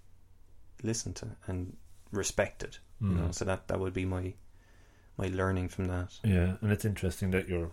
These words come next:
Speaker 2: your wife identified it.
Speaker 1: Yeah.
Speaker 2: The question then that comes up for me there is the, the need for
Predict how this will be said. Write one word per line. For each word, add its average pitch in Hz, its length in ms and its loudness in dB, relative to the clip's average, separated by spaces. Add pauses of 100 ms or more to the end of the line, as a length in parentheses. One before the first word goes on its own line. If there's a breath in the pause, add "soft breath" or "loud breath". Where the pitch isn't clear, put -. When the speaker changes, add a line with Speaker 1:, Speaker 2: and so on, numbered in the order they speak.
(140)
Speaker 2:
your 80 140 -6
wife 85 360 0 (180)
identified 92 640 4
it. 90 200 0 (180 loud breath)
Speaker 1:
Yeah. 92 220 4 (500)
Speaker 2:
The - 80 -10
question 95 380 0
then 95 180 6
that 98 100 4
comes 101 180 2
up 110 120 6
for 113 100 -2
me 110 120 6
there 113 280 12
is 104 200 6
the, 101 380 6 (280 soft breath)
the 113 80 2
need 117 260 6
for 95 520 8